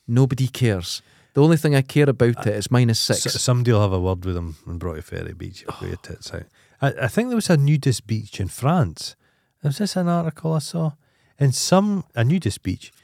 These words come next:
Speaker 2: But some young guy was going about masturbating, an exhi-, uh, an exhibitionist. Who'd have thought?
Speaker 1: Oh,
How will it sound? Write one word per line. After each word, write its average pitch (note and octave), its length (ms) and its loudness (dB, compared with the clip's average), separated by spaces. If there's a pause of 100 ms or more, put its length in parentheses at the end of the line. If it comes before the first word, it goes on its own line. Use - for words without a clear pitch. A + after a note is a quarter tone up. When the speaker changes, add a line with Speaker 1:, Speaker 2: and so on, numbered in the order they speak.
(220)
Speaker 2:
But C#3+ 80 2
some D#3 420 0
young C#3 280 4
guy A#2+ 180 4
was G2+ 160 -2
going G#2+ 240 0
about G2+ 220 -2
masturbating, G2 760 -4 (320)
an G2 140 -8
exhi-, G2 420 -4
uh, G2 260 -8
an B2 160 -2
exhibitionist. - 760 -8 (320)
Who'd G#2+ 120 -8
have E2+ 100 -18
thought? F#2 300 -6
Speaker 1:
Oh, C3 300 4